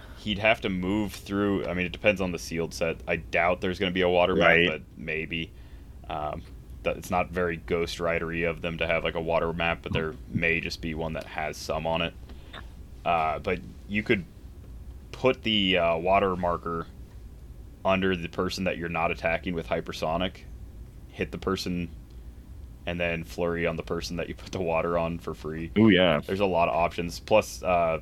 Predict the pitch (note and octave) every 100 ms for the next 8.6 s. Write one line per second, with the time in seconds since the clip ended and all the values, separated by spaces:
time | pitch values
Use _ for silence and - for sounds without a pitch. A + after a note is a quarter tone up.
0 | - - G#2+ G2+ F#2 - F2+ F2 - -
1 | - - F2 F2 E2+ F2 E2+ D#2+ E2+ E2
2 | E2+ E2 F2 D#2+ F2+ E2 D#2+ D#2+ D2+ D2
3 | - - E2+ - E2 E2 D2 D#2+ D#2 -
4 | - - - - - G#2+ F#2 F#2 F#2 F#2
5 | E2+ E2+ D2+ - - - - - - -
6 | F2+ E2 E2 E2 D#2+ D#2+ E2+ E2 E2 E2+
7 | - - - - F2 E2+ E2 D#2+ F2+ E2+
8 | - E2 D#2 D#2 D#2 -